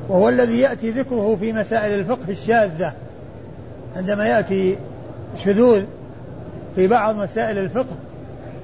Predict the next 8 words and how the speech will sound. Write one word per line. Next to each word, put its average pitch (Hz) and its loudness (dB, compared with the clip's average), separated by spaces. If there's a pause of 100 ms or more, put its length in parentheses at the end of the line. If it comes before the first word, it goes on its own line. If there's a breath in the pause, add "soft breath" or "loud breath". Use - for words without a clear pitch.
(160)
ويقال: 208 2
"قال 233 0
به 202 0
ابن 214 -4
علية"، 214 2 (720)
يراد 220 4
به 226 2
ابنه، 214 2